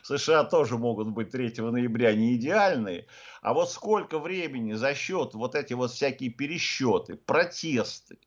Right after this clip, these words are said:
и прочее, это, э, это действительно очень, э, сложно на сегодняшний день спрогнозировать. Тем более, если придет вторая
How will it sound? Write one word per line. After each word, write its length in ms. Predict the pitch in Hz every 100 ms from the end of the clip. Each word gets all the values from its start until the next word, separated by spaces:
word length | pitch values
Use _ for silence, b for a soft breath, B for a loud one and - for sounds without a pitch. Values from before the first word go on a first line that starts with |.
| _ B B B B
и 80 | 127
прочее, 800 | 147 214 226 220 - 110 98
это, 1200 | - 139 208 208 202 196 180 160 135 135 139 127 120 117 117
э, 40 |
это 260 | 117 - 165
действительно 480 | 165 175 - 202 180
очень, 840 | 175 185 175 175 156 143 151 143 143
э, 20 |
сложно 480 | 120 147 202 180 185
на 60 |
сегодняшний 560 | 180 165 170 175 - 165
день 200 | 156 180
спрогнозировать. 1080 | - - 156 165 196 170 165 90 80 - - -
Тем 220 | - 117
более, 300 | 123 180 175
если 300 | 147 147 127
придет 460 | 131 131 127 147 147
вторая 640 | - 131 135 147 143 127